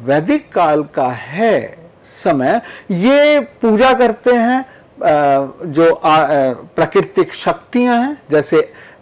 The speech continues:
इंद्रदेव की जो पूजा है, वह काफ़ी, अ, मानी जाती है, अच्छी मानी जाती है। ये जल देवता की,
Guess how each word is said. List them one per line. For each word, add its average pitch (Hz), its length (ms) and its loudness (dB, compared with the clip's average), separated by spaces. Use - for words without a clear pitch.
इंद्रदेव 226 640 2
की 165 100 -2
जो 147 140 0
पूजा 117 360 -4
है, 175 320 -4
वह 180 120 4
काफ़ी, 170 800 -2
अ, 139 200 0
मानी 147 420 -2
जाती 135 320 -2
है, 175 120 -4
अच्छी - 320 -10
मानी 123 240 -6
जाती 165 340 -2
है। 240 180 0
ये 160 520 2
जल 147 440 0
देवता 123 380 -2
की, 151 520 -6